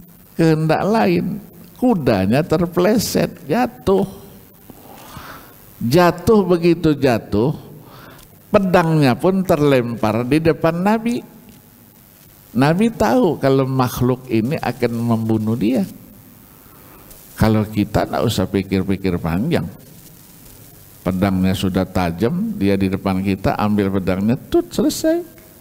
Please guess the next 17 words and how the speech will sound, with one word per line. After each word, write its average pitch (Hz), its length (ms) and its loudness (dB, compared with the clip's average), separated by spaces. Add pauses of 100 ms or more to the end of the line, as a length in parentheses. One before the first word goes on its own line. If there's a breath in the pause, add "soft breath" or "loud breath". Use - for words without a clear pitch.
(760)
Iya 165 180 4
kan? 165 200 2 (440)
Itu 180 80 4
pikiran 120 600 2
kita. 139 420 -2 (720 loud breath)
Tapi 170 240 4
ternyata 175 560 2
Nabi 175 640 0
nggak - 160 -4
begitu. 175 720 -2 (1200)
Nabi 160 460 2
nggak 156 260 0
begitu. 180 560 -2 (720 loud breath)
Diangkatnya, 98 1400 0 (1400 loud breath)
kemudian 104 800 2 (880 loud breath)
dikasihkan 104 880 -2
pedangnya. 98 1040 0